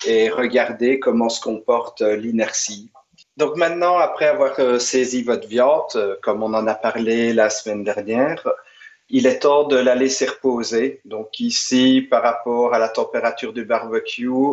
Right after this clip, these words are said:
on va plus ou moins compter trois à quatre minutes et on va essayer d'atteindre les cinquante-deux degrés pour une cuisson, euh, saignante.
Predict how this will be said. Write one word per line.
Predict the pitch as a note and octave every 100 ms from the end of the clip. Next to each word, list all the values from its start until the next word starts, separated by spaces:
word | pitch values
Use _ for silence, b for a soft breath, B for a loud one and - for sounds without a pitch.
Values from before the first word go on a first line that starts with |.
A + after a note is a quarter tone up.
| - B _
on | A2 G#2
va | A2 G#2+ G#2 G#2+ - - _ _
plus | G#2+ A2
ou |
moins | A2 G#2+
compter | - A#2+ - A#2+ A#2
trois | - B2 B2
à | A#2+
quatre | - A#2+ -
minutes | B2 A#2+ C3+ E3+ - - - _
et | C3 B2+ B2 B2 B2+ -
on | B2 B2
va | B2 B2+ B2+ B2 C3 D3
essayer | - C#3+ C3+ C#3
d'atteindre | C3 B2 C3+ C3+ C#3 C#3+ A#2+ A2+
les | A2+
cinquante-deux | - - C#3 - C3 B2 B2+ B2+
degrés | B2 A2+ A2 B2 B2+
pour | - A#2+ A2+
une | G#2+
cuisson, | - A2+ - A2+ A2+ A2 G2
euh, |
saignante. | F2+ - F#2 F2 D2+ - -